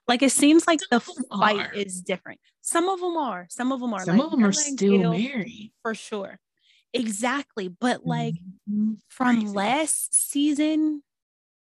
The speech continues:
Speaker 1: and now, like, it's, it's just, like, these two seasons compared to some of the other seasons that I've watched, it's, like,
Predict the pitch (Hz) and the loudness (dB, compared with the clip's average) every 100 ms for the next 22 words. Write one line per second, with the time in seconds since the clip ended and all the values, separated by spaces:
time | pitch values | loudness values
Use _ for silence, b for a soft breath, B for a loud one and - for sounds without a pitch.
0 | _ 254 240 214 220 208 294 349 359 349 | _ 0 2 4 2 0 -8 -8 -10 -14
1 | - 277 285 277 - 320 - 302 294 - | -2 2 2 0 0 0 -2 0 0 -2
2 | 247 311 277 - - 285 277 285 - _ | -2 2 4 2 -4 -6 -4 -6 -10 _
3 | _ _ _ _ _ _ _ _ _ - | _ _ _ _ _ _ _ _ _ -8
4 | 214 311 - - 349 302 285 339 330 262 | 0 0 0 -6 -4 -2 0 0 2 2
5 | 233 - 233 - 233 233 226 220 214 208 | 0 -4 -6 -4 -6 -6 -6 -6 -6 -6
6 | 202 196 190 - 202 190 185 - 185 180 | -6 -8 -10 -8 -4 -4 -6 -4 -4 -4
7 | 185 185 180 - - - 190 - - 120 | -2 0 0 -2 -14 -4 -4 -4 -8 -8
8 | 120 123 - | -8 -12 -16